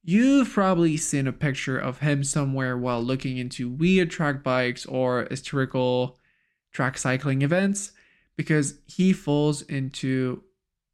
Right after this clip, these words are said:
both categories. Graham made history by using his brain along his legs to break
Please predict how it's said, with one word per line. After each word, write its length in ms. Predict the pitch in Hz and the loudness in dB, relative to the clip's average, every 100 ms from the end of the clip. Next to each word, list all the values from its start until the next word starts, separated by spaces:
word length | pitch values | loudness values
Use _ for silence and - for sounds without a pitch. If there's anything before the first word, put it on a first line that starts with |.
| _ _ | _ _
both 520 | 143 139 131 135 - - 139 | 0 2 2 -2 -10 -12 -6
categories. 580 | 156 147 127 - - - _ _ _ _ _ _ - | -2 -2 -2 -8 -16 -20 _ _ _ _ _ _ -6
Graham 560 | 143 139 143 143 139 | 0 2 2 2 2
made 220 | 135 131 | 2 0
history 420 | 143 165 165 170 156 | 2 2 2 2 2
by 120 | 147 | 2
using 420 | 143 147 151 135 | 2 0 0 0
his 180 | 147 143 | -2 -2
brain 600 | 139 139 170 220 175 165 | -2 0 2 2 2 0
along 300 | 170 151 143 | 2 2 2
his 260 | 143 147 135 | 0 -2 0
legs 460 | 135 147 139 143 - | 0 2 0 -2 -4
to 140 | 165 | -2
break 380 | 143 147 143 - | 0 0 0 -4